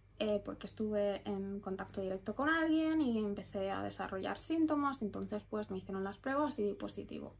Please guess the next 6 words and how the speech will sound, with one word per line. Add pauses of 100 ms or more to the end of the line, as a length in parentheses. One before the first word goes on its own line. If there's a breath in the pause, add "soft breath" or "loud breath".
(400 loud breath)
Por
suerte
lo
pasé
muy
leve,